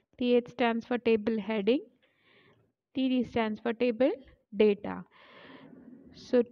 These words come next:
T R tag here is used to create one horizontal row. In that row, you can add multiple columns. So for adding the columns, for giving the heading for an, your table,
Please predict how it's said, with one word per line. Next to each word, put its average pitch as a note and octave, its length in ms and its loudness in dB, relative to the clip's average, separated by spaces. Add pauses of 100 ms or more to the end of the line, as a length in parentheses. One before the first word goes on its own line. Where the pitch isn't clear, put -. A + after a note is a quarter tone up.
T D4 180 2
R D#4 160 6
tag A3 480 0
here A3+ 580 2 (140)
is G#3+ 240 0
used A#3 360 0
to C4 120 2
create A3+ 580 -2 (280)
one A3 340 2
horizontal G#3+ 840 4 (300)
row. G3+ 460 6 (420)
In D4 180 4
that F4 280 2
row, A3 140 8
you A#3+ 160 2
can B3+ 240 0
add A#3+ 260 0
multiple A#3+ 640 2 (260)
columns. A3 720 2 (300)
So - 220 -2
for A3+ 200 2
adding A3+ 440 2
the D#4+ 80 -2
columns, G3+ 640 2 (180)
for G#3 140 0
giving A3+ 400 -4
the B3+ 120 0
heading A#3 560 0 (540)
for A3+ 120 2
an, A3 280 -2
your G3+ 140 0
table, G#3 640 -4